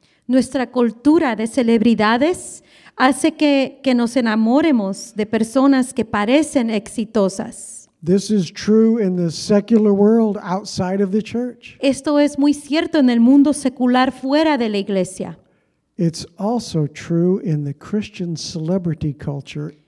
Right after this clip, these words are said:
Speaker 2: in the church.
Speaker 1: Pero también es cierta en la cultura cristiana de las celebridades.
Speaker 2: And we tend to imitate the worst part of an example, not the best.
Speaker 1: Y tendemos a imitar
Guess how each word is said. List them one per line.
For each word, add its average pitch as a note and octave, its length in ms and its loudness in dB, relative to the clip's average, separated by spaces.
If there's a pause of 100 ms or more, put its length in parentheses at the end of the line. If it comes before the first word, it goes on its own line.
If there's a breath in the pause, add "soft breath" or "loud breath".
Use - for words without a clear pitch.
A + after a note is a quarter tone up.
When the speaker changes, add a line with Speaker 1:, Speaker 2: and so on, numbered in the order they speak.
Speaker 2:
in E3+ 260 -2
the C#3+ 120 -10
church. - 600 -20
Speaker 1:
Pero A#3 220 -2
también A#3+ 540 2
es C#4 120 2
cierta B3+ 720 -2
en A#3 140 2
la A3 140 0
cultura B3+ 500 0
cristiana A#3+ 960 0
de G#3+ 140 -6
las G3+ 180 -2
celebridades. G3 1120 -8 (320)
Speaker 2:
And G3+ 220 -2
we A#3 320 0
tend F#3+ 760 -4 (140)
to F#3+ 280 0
imitate G#3+ 840 -4
the E3 120 -4
worst G3 640 -4
part A#3 460 -12
of F3 200 -6
an E3 100 -6
example, D#3 800 -10 (160)
not D#3+ 380 -10
the F3 80 -8
best. - 600 -12 (260 soft breath)
Speaker 1:
Y C#4+ 120 -4
tendemos C#4 800 2
a A#3 80 -6
imitar A#3 720 0